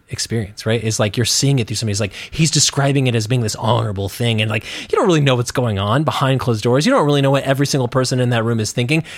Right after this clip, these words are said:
But the fact that Lysander is seeing them as, like, this great honorable society, this is what Gold Society should be, right? Honor and justice and, like, you know, virtue. It's, I think it just, like, seals it, right, as that perfect sort of, um,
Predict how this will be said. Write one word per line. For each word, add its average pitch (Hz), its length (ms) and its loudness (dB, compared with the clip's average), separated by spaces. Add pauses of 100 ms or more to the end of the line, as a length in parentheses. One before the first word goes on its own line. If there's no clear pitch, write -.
But 123 100 0
the 123 60 0
fact 165 300 2
that 127 100 -2
Lysander 131 560 0
is 101 100 -2
seeing 127 220 0
them 117 120 0
as, 110 140 -2
like, 110 140 -2
this 110 160 -4
great 131 300 0
honorable 127 440 0
society, 123 400 0 (200)
this 151 200 0
is 110 100 -4
what 113 140 -4
Gold 120 160 -2
Society 107 360 -2
should 101 240 -4
be, 131 220 0
right? 113 220 0
Honor 117 400 0
and 95 160 -4
justice 117 500 -2
and, 98 220 -4
like, 98 240 -8 (340)
you - 80 -2
know, 127 180 0 (440)
virtue. 113 520 0 (480)
It's, 143 280 -2 (220)
I 143 140 4
think 139 180 0
it 123 80 -2
just, 123 200 -2
like, 110 200 0
seals 127 420 0
it, 87 180 -6 (100)
right, 117 240 0
as 107 260 0
that 101 300 -2
perfect 110 500 -2
sort 107 260 -2
of, 98 420 -4
um, 95 460 -2